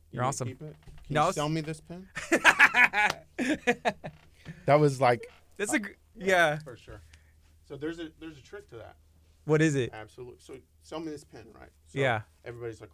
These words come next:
Speaker 2: "Oh, well, this is a great pen, this, that, and the other." And, you know, they kinda allude to it a little bit in that movie.
Speaker 1: Yeah.
Speaker 2: It's,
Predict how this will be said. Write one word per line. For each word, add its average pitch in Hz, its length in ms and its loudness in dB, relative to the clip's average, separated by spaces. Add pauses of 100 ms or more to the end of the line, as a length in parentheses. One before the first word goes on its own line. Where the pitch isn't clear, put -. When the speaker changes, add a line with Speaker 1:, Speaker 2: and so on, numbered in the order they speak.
Speaker 2:
"Oh, 190 100 -20
well, 151 140 -16
this 156 180 -16
is 131 100 -20
a 120 40 -16
great 127 320 -18
pen, 131 240 -18
this, 120 140 -20
that, - 180 -20
and 113 80 -20
the 110 120 -16
other." 113 280 -14
And, 104 160 -16 (320)
you 160 80 -16
know, 175 80 -4
they 170 120 -6
kinda 175 360 -10
allude 131 340 -12
to 151 140 -14
it 139 80 -6
a 117 60 -10
little 117 200 -12
bit 117 180 -12
in 113 60 -18
that 107 140 -16
movie. 120 280 -12
Speaker 1:
Yeah. 139 240 4
Speaker 2:
It's, - 260 -12